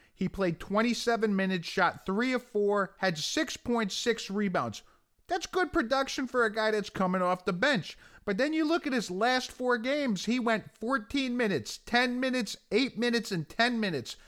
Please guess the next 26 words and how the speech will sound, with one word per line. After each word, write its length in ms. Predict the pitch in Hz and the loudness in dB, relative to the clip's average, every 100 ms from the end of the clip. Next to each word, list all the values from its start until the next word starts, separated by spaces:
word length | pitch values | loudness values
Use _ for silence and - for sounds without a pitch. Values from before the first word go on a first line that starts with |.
| - - - - | -20 -20 -16 -2
And 160 | 226 | 2
that 160 | 247 208 | 2 2
last 380 | 233 302 - - | 2 2 0 0
game, 240 | 247 214 - - | 0 0 -4 -8
he 140 | - | 0
didn't 160 | 330 339 | 2 2
even 160 | 294 240 | 0 -2
get 140 | 254 | 0
off 200 | 240 226 | 0 0
the 80 | 190 | -4
pine 560 | - 262 302 294 240 | -2 2 4 4 2
for 160 | 202 226 | 2 2
the 80 | 214 | 2
second 420 | - 226 214 202 | 2 2 2 2
half, 340 | 254 294 262 208 | 2 2 0 0
which 180 | 196 | 0
we 140 | 202 214 | 2 0
bemoaned 600 | 170 196 185 202 208 190 | 2 0 2 2 2 0
last 380 | 208 214 208 214 | 2 2 2 -2
week. 300 | 311 339 - | -2 -2 -2
So, 320 | 240 220 - - | 0 0 -4 -4
and 220 | 262 285 | 0 2
it's 240 | 294 - 220 | 2 -2 -2
not 480 | 220 302 330 - | 2 4 2 0
like 560 | 185 214 294 294 233 - - | -4 -2 2 2 0 -4 0
Ike 400 | 277 294 240 | 2 2 0